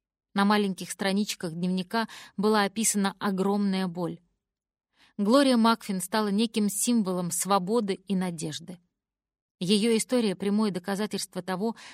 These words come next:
что происходит с человеком, когда он одинок, когда вокруг недопонимание и безразличие со стороны близких.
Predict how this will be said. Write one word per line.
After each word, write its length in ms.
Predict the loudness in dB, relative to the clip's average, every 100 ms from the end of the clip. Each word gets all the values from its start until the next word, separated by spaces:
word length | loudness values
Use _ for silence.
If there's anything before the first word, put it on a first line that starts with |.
| -18
что 200 | -2 0
происходит 580 | 0 -2 -2 -2 -2 -2
с 120 | -2
человеком, 640 | -2 -4 -2 -2 -2 -6 -8 -20 -4
когда 320 | 0 2 2
он 160 | 2
одинок, 560 | 0 0 0 -2 -6 -20 _ _ _ _ _
когда 260 | -2 2 4
вокруг 480 | 2 2 0 -2 -10 -20 _ _
недопонимание 1000 | 2 2 2 2 4 4 2 0 -2 -4
и 180 | -4 -4
безразличие 720 | -2 -2 -2 -2 -4 -4 -4
со 140 | -4 -4
стороны 340 | -4 -2 -2
близких. 640 | -2 -4 -6 -10 -16 -20